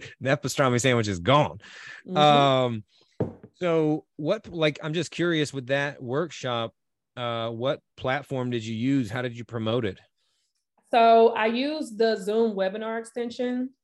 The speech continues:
Speaker 2: Okay.
Speaker 1: Um, so where I wanted, you know, they,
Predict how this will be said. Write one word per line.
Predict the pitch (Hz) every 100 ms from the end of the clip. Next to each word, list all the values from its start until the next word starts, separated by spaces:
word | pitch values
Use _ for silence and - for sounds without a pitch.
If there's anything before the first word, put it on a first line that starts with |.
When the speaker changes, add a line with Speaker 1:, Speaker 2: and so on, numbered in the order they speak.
| -
Speaker 2:
Okay. | 113 107 101 - _ _ - - - -
Speaker 1:
Um, | 196 196 196 196
so | - 208
where | 196 196 -
I | 202
wanted, | 202 208 202 190 - - -
you | 202
know, | 190 175
they, | 175 180 185